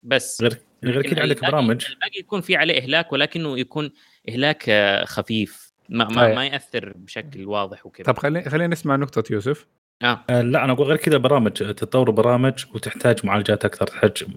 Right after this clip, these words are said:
Speaker 2: يعني مواصفات أكثر وأقوى.
Speaker 3: صحيح.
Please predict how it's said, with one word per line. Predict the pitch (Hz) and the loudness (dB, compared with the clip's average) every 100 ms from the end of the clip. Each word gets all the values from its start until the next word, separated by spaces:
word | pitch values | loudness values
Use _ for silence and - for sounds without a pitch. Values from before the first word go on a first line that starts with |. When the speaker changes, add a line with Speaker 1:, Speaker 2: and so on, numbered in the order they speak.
| 101 | -2
Speaker 2:
يعني | 101 95 98 | 2 4 4
مواصفات | 104 101 - 107 | 2 2 2 2
أكثر | 107 - 95 | 2 0 -2
وأقوى. | 92 104 98 90 - _ _ | 0 0 0 -2 -6 _ _
Speaker 3:
صحيح. | - 107 104 98 | -6 -2 -2 -4